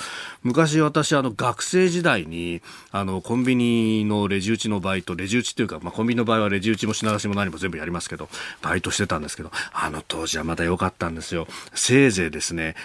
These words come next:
あの、バーコードのついてる公共料金の払い込みぐらいだったんですけど、もう今だってし、で、支払い方法は基本的に現金かプリペイドカード以外なかったんですよ。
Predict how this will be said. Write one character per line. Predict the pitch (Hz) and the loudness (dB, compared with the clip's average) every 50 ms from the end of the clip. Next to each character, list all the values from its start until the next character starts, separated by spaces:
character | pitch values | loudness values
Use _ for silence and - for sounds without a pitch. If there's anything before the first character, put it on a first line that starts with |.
| - - | -6 -4
あ | 101 95 | -2 -2
の、 | 92 90 | -2 -2
バ | 80 104 104 113 | 0 2 2 2
ー | 113 | 2
コ | - 135 131 | 4 2 4
ー | 117 | 4
ド | 101 90 | 2 0
の | 78 73 73 | -4 -6 -6
つ | - - | -4 -4
い | 95 87 | -4 -4
て | - - 80 | -4 -6 -4
る | 78 82 78 | -4 -4 -4
公 | - - 104 110 | -2 -2 -2 0
共 | 104 - 120 120 | 2 4 4 6
料 | 123 120 110 | 6 4 4
金 | - 92 85 82 | 2 -2 -4 -4
の | 78 | -4
払 | - - 87 85 90 | -4 -2 0 0 0
い | 95 | 0
込 | - 101 | 0 -2
み | 92 95 | -2 0
ぐ | 92 98 | 0 0
ら | 87 80 78 | 0 0 -2
い | 78 | -4
だ | 78 73 | -6 -10
っ | - | -10
た | - 76 | -10 -10
ん | 71 73 | -10 -10
で | 82 | -10
す | 82 - | -8 -8
け | 82 80 | -4 -2
ど、 | 90 87 85 82 76 - - - - - | 0 0 0 -2 -4 -8 -12 -14 -10 -8
も | - 95 90 90 | -6 -4 0 2
う | 101 | 4
今 | 113 131 131 101 | 6 6 6 4
だ | 87 95 | 2 0
っ | 95 | -2
て | - - 127 | -4 -6 -8
し、 | - - - - 156 | -6 -6 -6 -4 -2
で、 | 123 123 | 0 0
支 | 117 - - 143 | 0 2 2 2
払 | 151 170 175 175 | 4 4 4 4
い | 175 | 4
方 | 160 170 175 | 4 2 2
法 | 143 131 | 2 2
は | 98 87 | 0 -2
基 | - - 131 | 0 0 2
本 | 135 139 131 | 2 2 2
的 | 143 135 | 2 0
に | 127 117 | 0 2
現 | 117 139 143 147 143 - | 2 4 4 2 2 0
金 | - 151 131 | 0 0 0
か | - 98 | 0 -2
プ | - - 117 | -4 -2 -2
リ | 117 | 0
ペ | 113 - 143 | 2 2 2
イ | 135 | 2
ド | 131 131 | 2 2
カ | - 135 131 | 2 2 2
ー | |
ド | 123 139 | 4 2
以 | |
外 | 110 85 80 | 2 0 -2
な | 87 98 - | -2 -2 -2
か | - 131 | -2 -4
っ | 123 - _ | -6 -6 _
た | - 69 | -14 -14
ん | 71 | -14
で | 73 | -14
す | - - 87 | -10 -8 -8
よ。 | 78 | -8